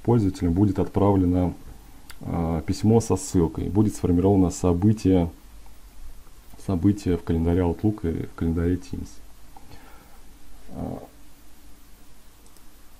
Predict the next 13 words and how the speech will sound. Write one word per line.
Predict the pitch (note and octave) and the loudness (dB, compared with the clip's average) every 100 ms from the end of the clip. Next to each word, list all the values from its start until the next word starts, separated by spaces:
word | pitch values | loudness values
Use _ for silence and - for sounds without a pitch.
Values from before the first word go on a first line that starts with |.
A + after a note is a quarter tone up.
| - - - - - - | -20 -20 -18 -18 -8 0
вот | A2+ | 2
так | A2+ A2 | 4 4
оно | G2 F2+ | 4 4
выглядит. | F2 D#2 D2 - - | 4 0 -2 -6 -4
Вот | G#2 G2 | 0 2
да, | F#2+ G2 | 2 2
это | G2 G2 | 2 4
реальное | F#2+ F2+ F2 E2+ D#2+ | 6 6 4 2 0
уведомление, | - F2+ F2+ F#2+ C3+ D3 A2+ | -2 0 4 6 8 8 6
которое, | F#2 F2 G2 G2 F#2+ F2+ F2 - - - - - - - - - - | 4 2 4 6 6 4 0 -6 -20 -20 -20 -20 -18 -16 -16 -18 -6
которое | F2 - F#2+ F#2+ F#2 F2+ F2 E2 C#2 D2 F2+ F2 F2+ F2 | -6 2 4 6 6 6 4 2 -2 -8 -10 -10 -8 -4
в-, | F2 F2 E2+ E2 D#2+ D#2+ - - | -2 0 0 -2 -4 -8 -10 -6
вот | F2+ | -4